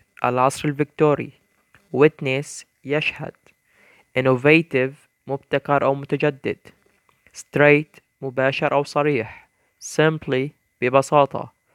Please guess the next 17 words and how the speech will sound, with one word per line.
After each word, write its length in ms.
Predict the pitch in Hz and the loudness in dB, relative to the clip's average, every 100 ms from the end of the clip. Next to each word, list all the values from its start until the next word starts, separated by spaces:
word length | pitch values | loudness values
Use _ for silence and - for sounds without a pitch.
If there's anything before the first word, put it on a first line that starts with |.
| _ _ 131 | _ _ 0
mirror، 400 | 151 156 147 151 - _ _ - | 4 4 4 -2 -14 _ _ -2
يعكس. 640 | 143 143 - - - - _ _ _ _ _ _ 139 | 2 2 -2 -14 -16 -20 _ _ _ _ _ _ 0
uncontrol-، 720 | 151 - 135 127 - 160 156 _ _ _ 131 | 0 -4 -8 -6 -2 0 -2 _ _ _ -6
uncontrollable، 1000 | 131 - 127 - 151 156 139 123 139 170 - _ _ 123 | -6 -6 -6 -2 0 4 2 2 -2 -2 -14 _ _ 0
غير 220 | 135 151 | 2 2
منضبط 500 | 147 139 143 151 - | -2 -2 0 0 2
أو 100 | 123 | 0
لا 160 | 123 | 0
يمكن 200 | 139 143 | -2 -2
التحكم 540 | 139 - 127 - 147 139 | -6 -4 -8 -4 -6 -2
به. 300 | 147 127 95 _ _ _ _ - - | -2 -2 -6 _ _ _ _ -20 -20
steep، 500 | - - 156 151 - - - | -14 -2 0 0 -2 -10 -4
شديد 380 | - 120 135 | -2 0 -2
الانحدار. 720 | 135 139 139 151 151 131 - - _ _ _ - - | -2 -4 -4 0 4 2 0 -10 _ _ _ -20 2
force، 540 | 151 151 156 - - - - | 6 8 6 0 -16 -8 -2
القوة. 540 | 139 - 160 147 120 - _ _ _ - | -2 -2 -2 -2 -6 -10 _ _ _ 0
trend، 360 | 151 156 151 | 2 2 -2